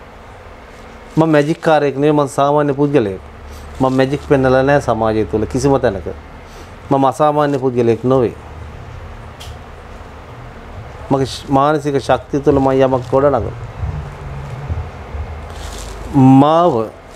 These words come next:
ඇසුරු කරපු නැති පුද්ගලයෙක් මාව මේ සමාජයේ විවේචන කර දෙන ඕන තරම්. හැබැයි මාව ඇසුරු කරපු පුද්ගලයෙක්, කිසිම පුද්ගලයෙක් මේ සමාජයේ මාව විවේචනය කරලා නැහැ. පහුගිය මගේ වීඩියෝ වල මේ පුද්ගලයෝ මාව නොදැක්ක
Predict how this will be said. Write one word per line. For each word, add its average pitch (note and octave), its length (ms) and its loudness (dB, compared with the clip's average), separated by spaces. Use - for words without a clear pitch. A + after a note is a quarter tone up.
ඇසුරු F3+ 360 4
කරපු E3+ 340 4
නැති D#3 220 2
පුද්ගලයෙක් D3+ 600 6
මාව D#3 380 6
මේ D#3 120 4
සමාජයේ D3 600 2
විවේචන C#3+ 460 4
කර C3 360 4
දෙන C3 160 2
ඕන B2+ 220 2
තරම්. G#2 260 2
හැබැයි D3 280 4
මාව D3+ 140 4
ඇසුරු F3+ 300 4
කරපු D3 260 2
පුද්ගලයෙක්, C3 380 4
කිසිම F3 400 4
පුද්ගලයෙක් E3 460 4
මේ D#3 120 4
සමාජයේ D3 420 2
මාව C#3 360 4
විවේචනය C3+ 460 4
කරලා A#2 260 2
නැහැ. A2 180 -4
පහුගිය C3+ 340 4
මගේ B2+ 380 4
වීඩියෝ A#2+ 440 6
වල A#2+ 160 4
මේ D#3+ 160 8
පුද්ගලයෝ E3 440 6
මාව E3 280 4
නොදැක්ක D#3 400 2